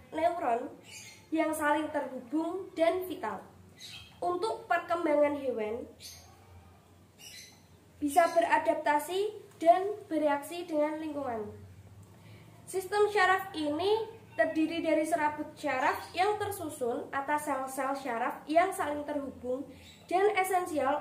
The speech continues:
untuk persepsi sensoris indrawi, aktivitas motorik yang disadari, dan aktivitas organ atau jaringan tubuh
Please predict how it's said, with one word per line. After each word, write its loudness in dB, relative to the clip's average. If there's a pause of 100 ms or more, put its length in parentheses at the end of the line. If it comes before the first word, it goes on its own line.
untuk -6
persepsi -6 (480)
sensoris 2
indrawi, 0 (320)
aktivitas -2
motorik 0
yang 4
disadari, -4 (240)
dan 10
aktivitas -4
organ -2
atau 0
jaringan 2
tubuh -4